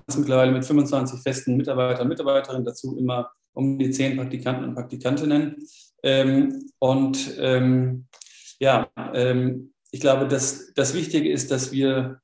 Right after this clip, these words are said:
dass unser aller Aufgabe sein muss, zu überlegen, was wir machen können und müssen für Landwirte und Landwirtinnen,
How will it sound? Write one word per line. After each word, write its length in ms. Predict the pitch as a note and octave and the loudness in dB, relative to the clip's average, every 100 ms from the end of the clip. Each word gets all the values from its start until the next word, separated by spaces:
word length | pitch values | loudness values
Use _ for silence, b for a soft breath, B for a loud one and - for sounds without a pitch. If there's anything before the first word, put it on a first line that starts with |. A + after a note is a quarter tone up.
| _ _ _ | _ _ _
dass 380 | - B2 B2 - | -4 -4 -4 -8
unser 340 | - C#3 C3+ C#3 | 0 4 4 4
aller 280 | C#3 F3 | 4 4
Aufgabe 520 | C#3 D3 - C3 B2+ A#2+ | 4 2 0 0 2 0
sein 360 | B2 C3 C#3+ | 2 2 2
muss, 500 | C#3 C3 - - _ _ _ | 2 0 -6 -10 _ _ _
zu 120 | - | -4
überlegen, 460 | B2+ B2+ C3+ C3 B2 | 0 2 2 0 0
was 240 | C3 - | 0 0
wir 120 | C3 | 0
machen 360 | C3+ D3+ - B2+ | 2 2 0 -4
können 300 | - D#3+ F#3 | 0 0 0
und 240 | C3 B2+ | -2 -2
müssen 320 | C3+ E3+ - D#3+ | 0 -2 -4 -6
für 140 | - | -4
Landwirte 400 | A#2 C3+ C#3 C3+ | 0 0 -2 -4
und 100 | A#2+ | -2
Landwirtinnen, 840 | A#2 C3+ C3+ B2+ B2+ B2+ B2+ B2 | -2 -2 -4 -8 -8 -10 -8 -8